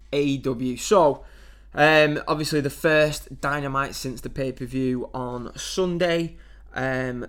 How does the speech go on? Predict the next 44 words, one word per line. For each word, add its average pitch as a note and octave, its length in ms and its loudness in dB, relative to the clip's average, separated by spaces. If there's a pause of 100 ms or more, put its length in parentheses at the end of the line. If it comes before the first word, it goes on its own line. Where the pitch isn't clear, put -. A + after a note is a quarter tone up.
the C3+ 240 -8
ma-, F3 220 -6
the E3 140 -6
show A#3 280 2
opens F3 400 0
actually B2+ 540 -4
with C3+ 360 -4
Matt F#3+ 240 -2
Sydal C3+ 640 -2 (240)
versus B2+ 480 -4 (260)
Brian C#3 540 -2 (140)
Cage. D3+ 640 -4 (420)
Um, B2 540 -2
we B2 160 -2
have B2 500 -2
Taz, B2+ 540 -6 (100)
um, A#2+ 360 -8
on A#2 180 -12
commentary C3+ 480 -6
for C3 160 -10
this. C#3 500 -4 (560)
It, - 240 -12 (260)
th-, F3+ 140 -8
this C4 220 -4
match, C#4 360 2
it A2+ 100 -4
was, E3+ 280 -6 (380)
I, - 180 -10
I'll A3 100 -4
be A3 120 -2
honest F4 200 -2
with E3 120 -4
you, B2 80 -2
I D3+ 160 2
actually A#3+ 340 -6
really F3 300 -2
enjoyed E3+ 340 -4
this D#3 140 -10
match. E3+ 180 -6
Thought F3 280 0
it D3+ 40 -6
was D#3 160 -6
really C#3 300 -4
good. D3+ 320 2